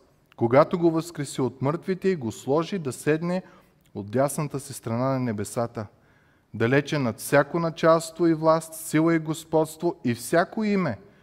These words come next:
с което се наричат, не само в този свят, но и в бъдещия. И всичко покори под нозете Му и Го постави да бъде глава на всичко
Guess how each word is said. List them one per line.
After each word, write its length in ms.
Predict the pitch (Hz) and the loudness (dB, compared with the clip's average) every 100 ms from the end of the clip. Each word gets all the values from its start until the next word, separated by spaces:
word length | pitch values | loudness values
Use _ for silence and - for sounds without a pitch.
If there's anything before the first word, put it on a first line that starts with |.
| _ _ | _ _
с 100 | - | -8
което 320 | - 135 135 | 0 0 -2
се 180 | - 123 | -8 -2
наричат, 540 | 117 131 131 117 - - _ _ | 0 0 0 -6 -8 -18 _ _
не 180 | 107 110 | -4 -2
само 340 | 107 165 202 208 | 4 6 6 2
в 60 | |
този 260 | 190 156 131 | 2 2 0
свят, 440 | - 117 107 - - | -4 -4 -4 -6 -8
но 120 | 104 | -6
и 40 | |
в 60 | 95 | -4
бъдещия. 560 | 110 113 110 - 104 85 _ _ _ - - | -2 -2 -4 -8 -12 -12 _ _ _ -20 -6
И 80 | 123 | -4
всичко 400 | 160 202 - 214 | 2 0 2 -2
покори 400 | 196 - 160 175 | 0 2 4 4
под 240 | 175 151 | 2 -4
нозете 540 | 127 120 120 160 165 190 | 0 0 2 0 2 0
Му 280 | 180 196 196 | 0 -2 -2
и 100 | 151 | -4
Го 180 | 127 123 | -2 -4
постави 460 | 117 - 156 170 175 | -6 0 4 4 2
да 120 | 147 | 0
бъде 280 | 160 170 143 | 0 0 2
глава 340 | 127 127 160 | 2 2 2
на 120 | 156 | 0
всичко 600 | - - 185 - 170 190 | -4 -4 -4 -2 -2 -2